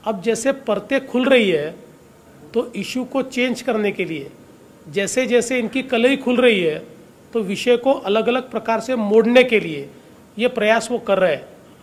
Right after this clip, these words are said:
जैसे उन्होंने ट्वीट किया, वैसे किसी और ने ट्वीट किया, और एक बड़े ही ज्येष्ठ नेता की फिल्म कैसे संदीप सिंह बना रहे थे,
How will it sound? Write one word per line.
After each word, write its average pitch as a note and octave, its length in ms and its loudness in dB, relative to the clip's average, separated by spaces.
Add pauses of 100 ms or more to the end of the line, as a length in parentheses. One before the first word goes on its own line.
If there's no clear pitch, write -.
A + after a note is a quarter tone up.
(220)
जैसे G3+ 260 -4
उन्होंने A#3 480 2
ट्वीट B3 340 -4
किया, E3 340 0 (420)
वैसे F#3+ 220 -4
किसी B3+ 260 -4
और A3+ 280 0
ने C#4 140 4
ट्वीट B3+ 260 -2
किया, E3+ 340 -2 (540)
और A#3 540 2 (840)
एक G#3+ 240 -2
बड़े A3 260 6
ही C4 80 0
ज्येष्ठ A#3 380 0
नेता A3+ 360 2
की B3+ 220 -4
फिल्म A3+ 420 0 (880)
कैसे B3 320 0
संदीप B3 360 -2
सिंह B3+ 260 -6
बना A3 220 4
रहे A3+ 160 4
थे, F3 240 -6